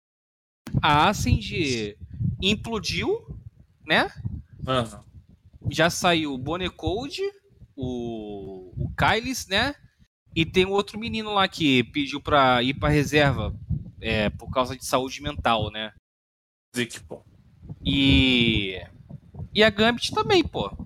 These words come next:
Speaker 1: Não foi, pô. Eu acho que isso, isso aí é a maior surpresa, né? A Saints eu nem falo, né? Porque, pô, eu acho que todo mundo esperava,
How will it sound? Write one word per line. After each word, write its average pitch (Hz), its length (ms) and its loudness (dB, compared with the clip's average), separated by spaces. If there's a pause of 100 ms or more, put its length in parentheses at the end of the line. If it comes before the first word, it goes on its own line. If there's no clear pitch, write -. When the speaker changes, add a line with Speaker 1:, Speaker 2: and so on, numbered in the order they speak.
(640)
Speaker 1:
Não 170 160 -10
foi, 208 260 2
pô. - 280 -4 (840)
Eu 139 140 2
acho 151 320 4
que - 120 -4 (200)
isso, - 240 0
isso 214 300 0
aí 208 100 4
é 220 80 6
a 226 40 4
maior 214 280 -2
surpresa, 208 600 0
né? 147 180 0 (360)
A 220 140 4
Saints 247 460 -2
eu 226 100 2
nem 233 200 -2
falo, 240 400 4
né? 277 120 2
Porque, - 360 -2
pô, 113 360 0 (1500)
eu 143 80 2
acho 151 220 2
que 165 60 -12
todo 170 260 -6
mundo 185 160 -4
esperava, 180 760 2